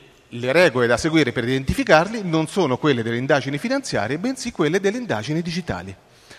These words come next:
Un'altra riflessione da fare è quando si parla di Bitcoin, pagamenti, è il problema degli unbanked,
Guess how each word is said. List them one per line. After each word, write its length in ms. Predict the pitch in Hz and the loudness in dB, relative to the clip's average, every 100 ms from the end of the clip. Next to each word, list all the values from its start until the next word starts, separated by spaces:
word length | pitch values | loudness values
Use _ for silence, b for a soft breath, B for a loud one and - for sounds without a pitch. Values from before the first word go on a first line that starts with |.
| B B B B | B B B B
Un'altra 420 | 196 254 320 233 | 0 4 4 4
riflessione 540 | 185 170 175 - 196 143 | 2 4 2 2 2 2
da 100 | 156 | 2
fare 800 | 151 113 107 127 131 - - - | 2 2 2 -2 -6 -14 -20 -18
è 120 | 131 | -8
quando 260 | - 214 160 | -2 -2 -2
si 100 | 147 | -2
parla 240 | 170 151 | 0 0
di 120 | 135 | 0
Bitcoin, 760 | 139 143 - 160 175 156 123 120 | -4 -6 0 2 2 0 -4 -4
pagamenti, 680 | 143 131 160 156 113 - 143 | -2 0 0 -2 -6 -8 -10
è 160 | - 220 | -6 -8
il 180 | 208 | -8
problema 360 | - 262 233 247 | -6 -2 0 2
degli 180 | 208 170 | 2 2
unbanked, 760 | 202 240 160 120 123 113 113 | 4 4 4 2 -4 -2 -6